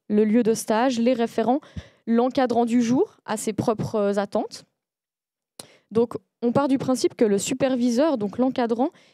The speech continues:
il assume vraiment un rôle de modèle à travers lequel l'étudiant développe son identification avec la profession. Donc, on va utiliser cet encadrant comme modèle ou non, suivant, euh, comment on aime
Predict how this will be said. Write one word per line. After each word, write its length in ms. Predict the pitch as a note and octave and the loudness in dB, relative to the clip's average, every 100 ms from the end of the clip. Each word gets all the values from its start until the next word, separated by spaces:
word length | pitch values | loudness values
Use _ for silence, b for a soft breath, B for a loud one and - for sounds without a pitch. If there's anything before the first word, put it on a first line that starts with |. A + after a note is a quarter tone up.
| - | -6
il 160 | A3+ | 0
assume 320 | A3+ A#3 C4+ B3+ | 0 0 0 0
vraiment 460 | A#3 B3+ C#4 D4+ - | 0 2 2 2 -2
un 80 | |
rôle 280 | G#3 A3 C4 | -2 0 0
de 100 | G3+ | 0
modèle 540 | F#3+ G#3+ A3 A#3 C#4 - | 0 0 2 0 0 -2
à 100 | G#3 | -6
travers 360 | - A3+ A#3+ B3+ | -4 -4 0 0
lequel 380 | A3+ A#3 C4 | 0 0 0
l'étudiant 420 | A#3 A3+ A3+ A3 C4 | 0 -2 -4 -2 0
développe 440 | A3 G#3+ A#3 A#3 | 0 2 0 0
son 200 | - G#3+ | -2 0
identification 880 | A3+ A3+ A3+ A#3 A3+ A3+ A3+ - A#3+ b b b b _ _ - | 0 0 -4 -8 -6 -4 -2 -2 -4 b b b b _ _ -4
avec 280 | G#3 G#3+ A3+ | -2 0 0
la 100 | G3+ | -2
profession. 520 | - G#3 G#3+ - F#3+ - _ _ _ _ _ _ - | -2 -2 -2 -4 -8 -10 _ _ _ _ _ _ -2
Donc, 200 | G3+ G#3 | 0 2
on 60 | G#3+ | 0
va 200 | A3 A3 | 0 0
utiliser 680 | B3 - B3+ C4 A#3+ C#4 B3+ | -2 0 2 2 4 2 2
cet 220 | - B3 | -2 -2
encadrant 380 | A#3 A#3+ A#3 B3 | 0 0 0 0
comme 200 | A#3+ A#3 | 0 0
modèle 440 | A3+ A3 G#3 C#4 B3 | 0 0 2 0 0
ou 120 | B3 | 0
non, 320 | B3 A#3 A3+ C4 | 2 2 0 -4
suivant, 500 | - A3 G#3+ G3+ G3 | -10 -6 -4 -2 0
euh, 180 | F#3+ - _ | 0 -2 _
comment 300 | - G#3+ G#3 | -4 -2 -2
on 220 | G3 G3+ | -2 0
aime 300 | A3+ A3+ G#3 | 0 0 -4